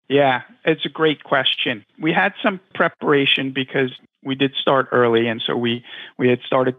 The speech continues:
to reach out to contractors and, and distributors to, uh, get extra computers. But for a while, we were cobbling things together. We found out that you could hook up iPads and T Vs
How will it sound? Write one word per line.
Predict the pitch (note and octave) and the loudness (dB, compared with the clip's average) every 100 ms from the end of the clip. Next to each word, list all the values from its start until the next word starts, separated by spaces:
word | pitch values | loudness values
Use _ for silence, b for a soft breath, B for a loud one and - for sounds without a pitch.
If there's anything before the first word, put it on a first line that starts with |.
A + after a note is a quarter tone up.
| - | -6
to | |
reach | C3 B2+ C3 | -4 -2 0
out | B2 B2 - | 0 0 0
to | B2 | 0
contractors | A2+ - A#2+ - B2 A#2 - B2 A#2 A#2+ | 0 -2 -2 0 0 -2 -2 -2 -2 -4
and, | A2+ A2 A2 - | -6 -8 -10 -6
and | A2+ A2 | -6 -6
distributors | A2+ - B2 A#2+ A2+ A2 - | -6 -4 -2 0 0 0 -2
to, | A2 G#2+ _ - | -4 -4 _ -12
uh, | G#2+ G2+ | -8 -4
get | C3 A#2+ - | -2 -2 -2
extra | B2+ B2 - B2 | -6 -4 -6 -8
computers. | B2+ - B2+ B2 A#2 - | -12 -6 0 2 2 0
But | A#2+ - B B B B _ | -4 -4 B B B B _
for | - D3+ | 0 2
a | |
while, | C#3 C#3+ D#3 D3+ C3 B2+ - | 4 2 4 4 2 -2 -10
we | C#3 C#3 | -2 2
were | C3+ B2+ _ - | 2 0 _ -2
cobbling | C#3 C3+ D3 C3 | 0 2 2 0
things | C3+ C3+ B2 - | -2 -4 -4 -4
together. | B2 B2+ B2+ A#2 | -2 0 0 -2
We | B2+ B2+ | -4 -4
found | C#3 C#3 C#3 | 0 0 0
out | B2+ C#3 C#3+ - _ | 2 2 0 -4 _
that | - C3 B2+ - _ | -2 0 0 -2 _
you | - C3 | -6 -6
could | - - B2+ B2 - B B B | -4 -2 0 -2 -8 B B B
hook | - C#3+ D3 | -4 0 0
up | C3+ _ _ - | 0 _ _ -2
iPads | C#3+ D3 - D3 C3+ C3 B2 C3 | 2 2 0 0 2 2 0 -2
and | C3 A#2+ | -6 -4
T | D3 B2+ | -4 0
Vs | C3+ C#3+ C3 C3 A#2+ | 2 4 2 0 -4